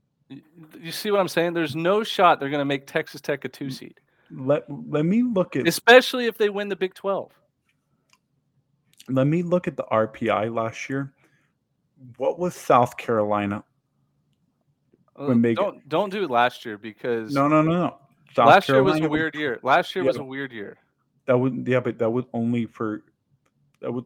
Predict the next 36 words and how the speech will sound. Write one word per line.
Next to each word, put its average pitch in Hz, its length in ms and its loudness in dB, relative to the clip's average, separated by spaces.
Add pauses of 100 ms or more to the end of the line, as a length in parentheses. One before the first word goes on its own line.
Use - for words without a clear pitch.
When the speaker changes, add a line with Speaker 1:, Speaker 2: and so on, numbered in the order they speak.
(100)
Speaker 2:
not, 123 260 -4
that 120 120 0
wasn't 120 280 -4
for 127 120 -6
the 107 80 -6
majority 110 580 -8
of 104 60 -12
the - 80 -20
Speaker 1:
South - 60 -10
Speaker 2:
country. 226 260 0
Speaker 1:
Carolina 220 480 -2
didn't 175 300 -8
even 170 240 -8
host. 151 680 -10 (560)
Speaker 2:
Yes, 131 300 -6
they 147 160 -2
did. 135 480 -4
They 117 100 -6
hosted 143 340 0
Speaker 1:
Old, 151 120 4
Speaker 2:
Old 131 200 2
Dominion. 139 380 0
Speaker 1:
Old - 80 -6
Dominion 180 680 -6
hosted 135 580 -6
that. 107 300 -8 (1000)
Speaker 2:
But 113 160 0
South 120 320 -2
Carolina 123 500 -4
was 117 220 -8 (220)
chosen 127 500 -4
as 107 80 -10
a 113 60 -12
top 117 320 -8
sixteen 123 500 -8
seed 120 440 -8